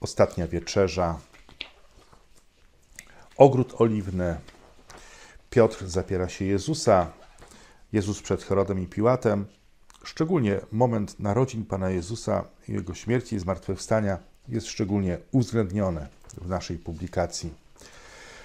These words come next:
Jezus ukrzyżowany i umiera, Jego zmartwychwstanie, wstąpienie do nieba. Na końcu mamy spis treści,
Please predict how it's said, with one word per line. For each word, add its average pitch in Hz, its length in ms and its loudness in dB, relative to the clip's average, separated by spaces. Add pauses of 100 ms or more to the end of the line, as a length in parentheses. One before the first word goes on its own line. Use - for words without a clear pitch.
(260)
Jezus 123 320 4
ukrzyżowany 92 720 0
i 98 80 -2
umiera, 98 520 2 (800)
Jego 104 200 2
zmartwychwstanie, 85 1080 -2 (800)
wstąpienie 95 520 -2
do 87 140 -2
nieba. 85 340 -4 (300)
Na 156 100 2
końcu 131 600 4 (160)
mamy 101 300 0
spis - 360 -8
treści, 117 720 -2